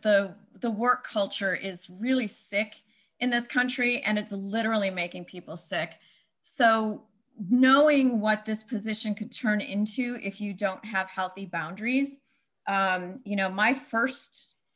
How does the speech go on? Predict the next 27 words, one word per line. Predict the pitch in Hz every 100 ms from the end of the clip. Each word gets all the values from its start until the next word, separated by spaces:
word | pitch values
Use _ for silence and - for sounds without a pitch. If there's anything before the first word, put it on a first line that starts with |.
| _
suggestion | - 214 180 190 190 - 190
would | 185 175
be | 185 180 175 _ _ _ 175 -
get | 220 240 233
healthy | 214 214 208 185
boundaries. | 175 175 185 180 151 131 - - _ _ _ _ -
One | 202 240
hundred | 262 254 240
percent. | 226 233 190 - 202
You're, | 220 220 -
I | 220
mean, | 220 214 214 214 - _ _ _ _ _ - 208
you | 262 294
can | 294 277
be | 254
friendly, | - 208 214 214 175 175 180 202 262 277 247 -
but | 196
this | 220 226
job | 262 240 220
does | 208
not | 208 220
require | 196 - 226 247
you | 214 180 180 -
<clears throat> | -
to | 311 277 262 226
be | 254
someone's | 254 214 202 190 196 196 -